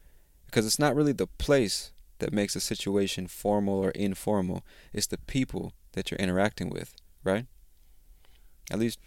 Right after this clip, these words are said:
that's the way I see it. So imagine you're at work, for example, and your boss calls your name and she wants something. She might say, "Hey, Tony?" And I could respond by saying, "What's up, boss?" Right?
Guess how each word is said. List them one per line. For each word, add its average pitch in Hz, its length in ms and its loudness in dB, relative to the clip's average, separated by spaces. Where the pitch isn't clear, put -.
that's - 140 -4
the - 80 -2
way 95 160 0
I 92 60 -2
see - 180 -4
it. - 180 -10
So - 280 4
imagine 131 320 4
you're 131 140 8
at 110 80 8
work, 120 260 6
for 104 160 2
example, 92 380 0
and 92 120 0
your 95 100 0
boss 110 280 4
calls 95 300 0
your 92 80 -2
name 87 280 -4
and 92 340 0
she - 140 -2
wants 95 260 0
something. 87 380 -2
She - 160 -10
might 95 180 0
say, 92 360 4
"Hey, 104 160 -6
Tony?" 160 440 0
And 101 140 -2
I 110 80 2
could 104 200 -4
respond 135 480 2
by 101 100 2
saying, 101 360 -2
"What's 104 220 0
up, 131 140 6
boss?" 127 340 2
Right? 127 220 2